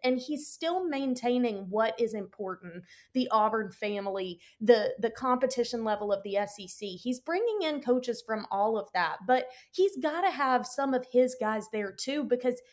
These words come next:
he's been working on establishing that for years. You don't just completely abandon all of that. So I think he's had a good mixture of all of it, and he's prioritized all things that fans should want to see him prioritize. So I,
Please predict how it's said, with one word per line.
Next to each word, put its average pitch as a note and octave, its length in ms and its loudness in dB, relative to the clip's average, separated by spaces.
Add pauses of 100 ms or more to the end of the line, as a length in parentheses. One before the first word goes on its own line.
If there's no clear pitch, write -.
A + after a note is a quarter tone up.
(120)
he's F#4 200 2
been G4+ 220 0
working D4 380 0
on C#4 140 0
establishing B3+ 680 0
that A3+ 240 -2
for C4 100 -4
years. B3 480 -4
You A#3+ 120 -2
don't D4+ 200 0
just E4+ 200 -6
completely B3+ 500 -4
abandon G3+ 640 -2
all F#3 240 -2
of F3+ 160 -6
that. - 320 -8
So C4+ 300 2 (380)
I C4+ 140 4
think E4 320 -2
he's F#4 240 -2
had B3+ 340 2
a B3+ 120 4 (120)
good A3 220 0
mixture G#3 640 -4 (240)
of F#3+ 140 0
all F#3+ 220 0
of - 80 -4
it, - 160 -8 (100)
and A3 120 -2
he's A3 200 -4
prioritized A3+ 1000 2 (260)
all B3 340 6
things A3 380 0
that - 220 -2
fans G#3+ 500 -4 (180)
should G3+ 300 -2
want A3 340 -2
to G#3+ 160 -8
see G#3 220 -6
him F#3 180 -6
prioritize. F3 800 -6
So - 280 -2
I, A#3+ 180 6